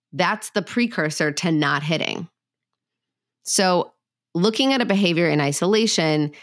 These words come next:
kind of limits us. But when we look at a behavior in terms of the drive behind it, that opens us up to kind of problem solving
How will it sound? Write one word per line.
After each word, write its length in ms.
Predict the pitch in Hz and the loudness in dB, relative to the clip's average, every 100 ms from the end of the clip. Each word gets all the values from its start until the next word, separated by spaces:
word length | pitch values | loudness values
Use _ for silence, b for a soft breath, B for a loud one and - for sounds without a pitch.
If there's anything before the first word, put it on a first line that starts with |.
| B B B | B B B
kind 120 | 196 | 0
of 80 | 175 | 0
limits 400 | 160 190 175 160 | 2 4 2 0
us. 280 | - - - | -2 -4 -4
But 160 | - 160 | -2 2
when 100 | 175 | 2
we 100 | 165 | 2
look 220 | 170 185 | 0 0
at 80 | 214 | -2
a 60 | |
behavior 480 | 202 185 165 160 160 | 0 0 2 2 0
in 180 | - 156 | 0 -2
terms 340 | - 156 143 | 0 -2 0
of 160 | 143 127 | -2 -2
the 80 | 139 | -6
drive 560 | 127 143 151 165 160 - | -2 0 2 2 -2 -4
behind 480 | 143 151 156 165 | -4 -2 0 0
it, 260 | - 143 - _ _ _ _ _ _ _ _ _ _ _ _ _ _ - | 0 -4 -6 _ _ _ _ _ _ _ _ _ _ _ _ _ _ -4
that 300 | 180 196 - | 0 0 0
opens 380 | 208 190 175 160 | -2 -2 -2 -2
us 200 | 156 151 | -2 0
up 240 | 196 - | 0 0
to 100 | - | -4
kind 220 | 170 175 156 | -4 -2 -2
of 180 | 147 - | -4 -6
problem 400 | - 185 165 147 | -2 0 2 0
solving 580 | - 71 - 71 87 | -2 -2 -4 -6 -6